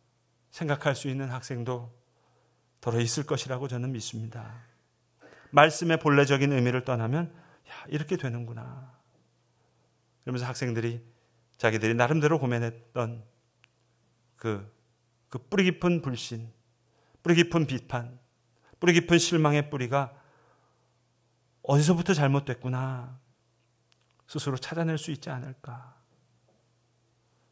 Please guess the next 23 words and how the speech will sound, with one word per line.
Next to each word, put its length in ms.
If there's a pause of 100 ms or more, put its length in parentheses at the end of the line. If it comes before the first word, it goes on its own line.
예수님 300
말씀하셨죠. 540
"나를 240
먹으라." 580 (1040)
그 120
말씀으로 680 (1200)
오순절의 580
진정한 420
임재가 640 (460)
가능하도록 640
길을 260
여시고, 580 (360)
"내가 320
너희 260
안에, 160
너희가 360
내 100
안에 240
있으므로 420
너희가 360
열매를 280
많이 240
맺겠다." 600